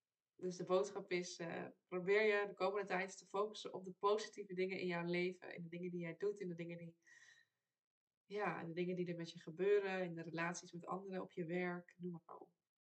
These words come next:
En kijk eens wat het met je gaat doen. Kijk eens wat het met jouw gemoedstoestand doet. Ik ben heel nieuwsgierig. Als je dat wil laten weten, dan kan je me altijd even een D M sturen via Instagram of LinkedIn. Kijk maar in de show notes voor de gegevens.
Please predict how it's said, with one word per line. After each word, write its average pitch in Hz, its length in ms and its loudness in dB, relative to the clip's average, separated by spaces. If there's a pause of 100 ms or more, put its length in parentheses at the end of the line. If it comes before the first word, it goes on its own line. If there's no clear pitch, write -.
(120)
En 170 460 -10 (100)
kijk 247 180 4
eens 262 140 -6
wat 202 100 -8
het 185 80 -8
met 180 140 -4
je 185 100 -8
gaat 165 220 -6
doen. 160 380 -6
Kijk 196 180 -8
eens 202 100 -10
wat 180 120 -2
het 180 100 -6
met 175 160 -4
jouw 165 340 -2 (360)
gemoedstoestand 185 800 -4
doet. - 320 -10
Ik 175 140 -14
ben 170 140 -4
heel 175 140 -2
nieuwsgierig. 170 680 -10 (1600)
Als 233 180 6
je 269 60 4
dat 254 100 6
wil 240 100 2
laten 220 280 2
weten, 214 300 2
dan 196 100 0
kan 196 120 -4
je 190 60 -2
me 196 80 -4
altijd 190 280 -4
even 185 220 -6
een 175 60 -6
D 180 280 -2
M - 20 -10
sturen 214 420 -4
via 185 180 -2
Instagram 190 480 -4
of 180 140 -8
LinkedIn. 240 760 -4
Kijk - 160 -4
maar 180 120 -4
in 180 100 -2
de 170 220 -6
show 226 220 0
notes 220 240 -6
voor 190 180 -6
de 170 160 -2
gegevens. 226 680 -8